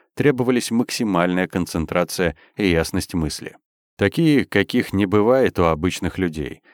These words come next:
Хороший искусственный интеллект пятого уровня справлялся с подобными задачами без проблем. Но человеку, чтобы достичь такой точности,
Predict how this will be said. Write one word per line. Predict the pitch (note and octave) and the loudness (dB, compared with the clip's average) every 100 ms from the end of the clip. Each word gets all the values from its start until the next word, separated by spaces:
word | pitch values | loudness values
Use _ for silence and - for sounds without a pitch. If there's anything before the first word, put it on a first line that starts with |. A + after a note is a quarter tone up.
| - | -4
Хороший | C#3 E3 D3 C3 A#2+ | 0 2 2 0 -2
искусственный | G#2+ - C3 - G#2 F#2 F#2+ | -2 -4 -4 -4 -2 -2 -2
интеллект | - F#2+ A2+ - - | -2 0 0 0 -2
пятого | G#2+ G2 F2 | -2 0 0
уровня | F#2 G2+ F#2 E2+ - _ - | 2 2 2 0 -4 _ -12
справлялся | - G#2 F#2+ C3+ A#2+ A2 | -2 0 2 2 0 -2
с | - | -4
подобными | F2+ E2 F#2 F2+ E2+ | -2 0 0 0 0
задачами | D#2 D#2+ G2 - F#2 | 0 0 0 0 -4
без | F2 E2+ - | -2 -4 -4
проблем. | E2+ D#2 C#2+ B1 - _ _ | -4 -4 -6 -12 -16 _ _
Но | F#2 E2 | -2 -2
человеку, | D#2 F#2+ D#2+ E2+ G2 E2+ | 0 -2 0 2 0 -2
чтобы | - G2 | -4 -2
достичь | G2 - - B2+ | 0 -2 -2 -6
такой | - G#2+ B2 | -4 -2 -2
точности, | - B2 - A2 - G2+ | 0 -2 -2 -4 -2 -4